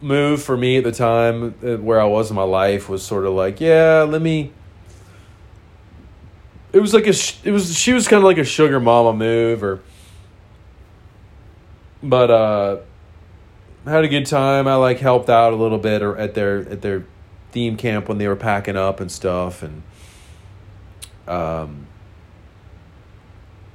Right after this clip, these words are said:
but she was giving me her food, and, you know, it, I felt a little kinda like, of course, I, you know, I had no good food to eat, like,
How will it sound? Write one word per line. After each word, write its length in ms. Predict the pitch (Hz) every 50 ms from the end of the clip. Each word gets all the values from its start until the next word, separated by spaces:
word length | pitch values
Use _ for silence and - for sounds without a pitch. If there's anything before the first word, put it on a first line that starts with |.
| - - - -
but 100 | 110 104
she 200 | - - - 113
was 100 | 110 104
giving 240 | - 104 98 92 92
me 80 | 90
her 160 | 90 92 90
food, 640 | 85 - - 85 82 85 85 87 85 85 85 85 160
and, 180 | 156 147 147 - - - - - - - - - - - - - - - -
you 160 | 170 165 113
know, 180 | 87 78 80 87 - - - - - - - - - - -
it, 380 | - - 247 220 175 - - -
I 140 | - - 220
felt 300 | 214 - 220 196 - -
a 40 | 165
little 360 | 147 147 147 143 143 135 135
kinda 300 | 127 - 147 131 127 127
like, 420 | 123 120 117 117 113 107 - - - - - - - - - - - - - - - - - - - - -
of 60 | 139
course, 200 | - 156 135 123 - -
I, 140 | - 185 -
you 140 | - - 185
know, 140 | 143 113 - - - -
I 60 | 214
had 100 | 208 180
no 140 | 165 165 151
good 160 | 151 147 127
food 180 | - 135 123 107
to 80 | 110
eat, 260 | 104 98 92 82 -
like, 280 | - 110 107 104 -